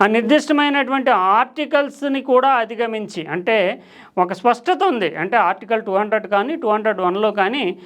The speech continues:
రాజ్యాంగం ఒక స్పష్టతనిచ్చింది. ఆ రాజ్యాంగం స్పష్టతనిచ్చినటువంటి అంశాన్ని అధిగమించి వన్ ఫార్టీ టూని, అంటే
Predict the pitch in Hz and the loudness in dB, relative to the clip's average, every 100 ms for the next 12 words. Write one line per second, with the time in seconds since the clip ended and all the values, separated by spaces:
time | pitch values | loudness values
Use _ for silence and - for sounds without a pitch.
0 | - - 214 247 233 294 294 302 262 220 | -20 0 2 2 4 2 4 0 0 -2
1 | 233 220 254 254 220 190 170 160 - 190 | 0 0 0 -4 -4 -4 -2 -2 2 2
2 | 233 208 220 233 269 277 262 - 190 190 | 4 2 2 0 0 0 -8 -2 -2 0
3 | 254 254 254 254 240 233 220 226 226 - | -2 0 -2 -2 -4 -2 -2 -2 -4 -4
4 | 147 202 214 262 294 311 254 196 196 202 | -6 -8 2 2 2 0 -2 -4 -4 -2
5 | 175 170 156 165 302 - - - 175 214 | -2 -2 -2 0 -2 -6 -14 -6 2 2
6 | 269 285 277 269 226 226 208 185 180 226 | 4 2 2 -4 -4 -2 -2 -2 -2 -2
7 | 240 | -2